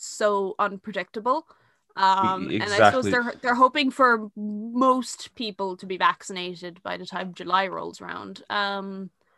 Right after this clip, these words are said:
Speaker 2: Plus, it's
Speaker 1: so
Speaker 2: the, the only thing that catches me about it is the, the price, 'cause it's, they've announced
Speaker 1: Mm-hmm.
Speaker 2: it as thirty U S dollars, which I assume is, like,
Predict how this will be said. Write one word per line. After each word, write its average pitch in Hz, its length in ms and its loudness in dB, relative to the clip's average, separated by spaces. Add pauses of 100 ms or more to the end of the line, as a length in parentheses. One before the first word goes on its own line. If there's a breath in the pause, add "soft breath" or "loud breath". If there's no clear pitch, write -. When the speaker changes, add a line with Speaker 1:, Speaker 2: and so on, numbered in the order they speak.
(500)
Speaker 2:
Plus, 123 300 6
it's 127 200 2
Speaker 1:
so 98 220 -8
Speaker 2:
the, 131 240 2 (200)
the 131 120 4
only 190 160 6
thing 202 80 4
that 185 140 4
catches 135 340 0
me 127 80 2
about 95 400 2
it 92 160 -2
is 92 320 2 (240)
the, 98 560 0
the 98 100 -2
price, - 540 2 (180)
'cause 107 260 4
it's, - 280 -4 (100)
they've 120 160 6
announced 131 240 8
Speaker 1:
Mm-hmm. 139 80 4
Speaker 2:
it - 20 8
as 120 120 2
thirty 127 280 6
U 131 160 6
S 117 140 4
dollars, 90 380 4
which 85 140 -2
I 90 60 4
assume 87 280 0
is, 85 80 -6
like, 82 200 -4